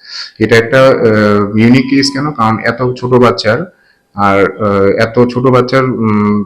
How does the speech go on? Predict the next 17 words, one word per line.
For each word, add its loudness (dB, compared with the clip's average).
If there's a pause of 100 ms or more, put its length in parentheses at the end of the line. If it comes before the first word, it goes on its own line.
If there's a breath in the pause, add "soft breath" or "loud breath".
(140)
পেটের 2
ভিতরে 4
intra-abdominal 2
যে -4
একটা -4
টিউমার, 2 (140)
মানে -4
dermoid 2
cyst, -2
আমরা 0 (320 loud breath)
অপারেশনের 2
সময় -2 (100)
দেখেছিলাম -4
যে 0
এটা, 2
এই 2
সিস্টটা -2